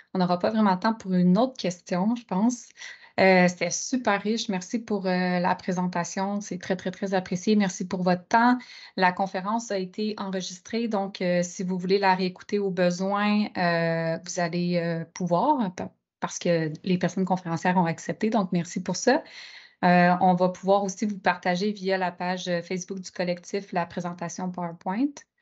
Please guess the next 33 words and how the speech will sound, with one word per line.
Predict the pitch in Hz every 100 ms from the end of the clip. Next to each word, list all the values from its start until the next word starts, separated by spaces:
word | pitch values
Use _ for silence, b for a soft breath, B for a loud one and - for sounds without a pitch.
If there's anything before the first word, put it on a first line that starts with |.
| _ _ _ _
pour, | 190 175
euh, | 175
les | 165 175
personnes | 170 - 185
qui | -
sont | 180 180
intéressées. | 180 180 175 170 - 233 330 B B B B -
Euh, | 190 190
sinon, | 185 - 214 226
notre | 226 202 -
prochaine | - 196 - 226 220
conférence | 214 208 202 214 220 208 -
va | 196
avoir | 180 180 180
lieu | 202
le | 190 175
vingt | 170 196 202
décembre. | 185 180 180 - 190 311 294 b b b
C'est | - - 196 185
Agathe | 180 196 202
Delanoë | 185 190 180 180 180 196 202
qui | -
va | 180
être | 175
la | 175
personne | 175 175 190 185
conférencière | 185 185 180 175 170 - 214 226
et | 196
le | 180
titre | 180 - 196
de |
la | 190 185
conférence, | 185 180 175 190 196